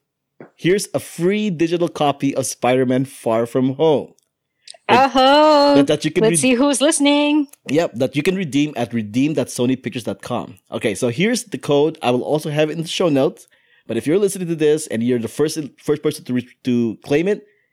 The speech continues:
Speaker 1: it's yours. Okay, um, here's the code:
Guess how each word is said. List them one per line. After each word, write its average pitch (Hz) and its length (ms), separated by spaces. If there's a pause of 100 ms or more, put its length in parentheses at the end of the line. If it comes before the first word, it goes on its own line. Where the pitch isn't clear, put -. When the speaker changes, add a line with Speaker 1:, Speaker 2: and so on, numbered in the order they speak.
(160)
Speaker 1:
it's 117 160
yours. - 320 (420)
Okay, 135 440
um, 113 800
here's 131 200
the 139 80
code: 117 300